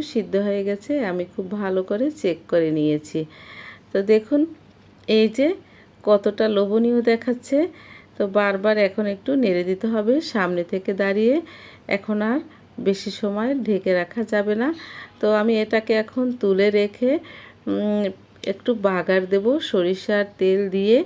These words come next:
তারপরে পেঁয়াজ দিয়ে। একটু পেঁয়াজটা যখন লাল হয়ে যাবে, তখন এর ভিতরে দিয়ে দেব একটু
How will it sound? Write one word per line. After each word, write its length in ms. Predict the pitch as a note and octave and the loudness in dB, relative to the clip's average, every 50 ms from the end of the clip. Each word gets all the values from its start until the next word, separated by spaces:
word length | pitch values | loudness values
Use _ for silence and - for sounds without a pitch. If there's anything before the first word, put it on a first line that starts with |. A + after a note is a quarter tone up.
| - - - - - - - - - - - - - - - - | -2 -8 -20 -20 -20 -20 -20 -20 -20 -20 -20 -20 -20 -20 -6 -2
তারপরে 440 | F#3 F3 F3 D#3+ - F#3 F#3 F#3+ G3+ A#3 D#4 - - - - - - - | -2 0 0 0 2 2 4 4 4 4 2 0 -6 -14 -20 -20 -8 -4
পেঁয়াজ 360 | F#3+ G3 G3 G3 G3+ G3+ G3 - - - F#3 | 0 2 4 4 2 0 -2 -6 -12 -10 -4
দিয়ে। 220 | F#3 G3 G3+ G#3 B3 F4 F#4 - - - - - - - - - - - - - - - A3+ | -2 2 2 4 2 2 0 -4 -10 -18 -20 -20 -20 -20 -20 -20 -20 -20 -20 -18 -14 -12 -10
একটু 140 | A3+ - C4+ B3+ B3+ | -4 -4 -4 0 2
পেঁয়াজটা 360 | A3 G3 G3 G3 G3 - A3 G#3 G#3 A3 | 4 4 4 2 2 0 -2 0 0 -2
যখন 240 | A3 A3 - C4 B3+ A#3+ G3+ F#3+ | -2 0 -2 -2 0 0 0 2
লাল 180 | F#3 F3+ F3 F#3 | 2 2 0 0
হয়ে 300 | F#3+ F#3+ A3 G#3 G#3 G#3 G#3 - | -2 -2 -2 -2 -2 -2 0 0
যাবে, 220 | G#3+ G3+ G3+ A#3+ C#4 F4 - - - - - - - - - - - - - - - - - - - - - - - - _ - - - - - - - - _ _ _ _ - | 0 2 2 2 2 2 -2 -6 -16 -20 -20 -20 -20 -20 -20 -20 -20 -20 -20 -20 -20 -20 -20 -20 -20 -20 -20 -20 -20 -20 _ -20 -20 -20 -20 -20 -20 -20 -20 _ _ _ _ 0
তখন 300 | G3+ G3+ G3+ G3+ C4+ C4+ B3+ | 2 2 2 0 0 0 2
এর 160 | G#3+ F#3+ F#3+ | 2 2 2
ভিতরে 400 | F3 F#3+ F#3+ F#3+ G#3 G#3+ A3+ A#3 | 0 0 -2 0 0 2 2 2
দিয়ে 260 | G#3+ F3 F3+ F3+ F3 E3+ F#3 | 2 2 0 0 0 0 0
দেব 140 | F#3 F#3 G3+ A3+ C#4+ E4 - - - _ - - - - - - - - - - - | 0 2 2 2 0 0 -4 -10 -20 _ -20 -20 -20 -20 -20 -20 -20 -20 -18 -16 -14
একটু 180 | F#3+ - - | -12 -4 -2